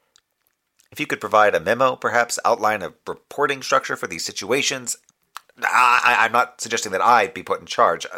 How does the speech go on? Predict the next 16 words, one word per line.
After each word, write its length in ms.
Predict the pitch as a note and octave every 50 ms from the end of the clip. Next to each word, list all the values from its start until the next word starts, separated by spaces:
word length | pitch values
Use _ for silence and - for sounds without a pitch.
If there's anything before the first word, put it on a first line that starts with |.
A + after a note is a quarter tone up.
| -
I 140 | - A#2 C3+
believe 240 | B2+ B2+ C3 B2+ A#2+
Doctor 260 | - A2 - - G2+
Ray 220 | F2 G2+ G#2+ G2+ F#2
is 120 | E2+ -
still 160 | - - F2
capable, 440 | - - - - - G#2+ F2+ F2 D#2+
given 340 | - G2 F#2+ F2+ F2 D#2+ D2+ _ - - - _ -
proper 220 | G#2+ F#2 - F2+
motivation 520 | F2 F2 F2 F2 E2 G2 F2+ - - F2 E2
and 100 | D#2 D#2
reminders, 540 | E2+ G2+ C3+ D3 B2+ F2 D#2 - - - -
to 220 | - E2 - - D#2+
manage 320 | D#2+ D#2 D2+ D2 C#2+ -
their 160 | - - D#2+ -
area. 400 | F2+ E2+ D#2+ C#2+ C2 C2 B1+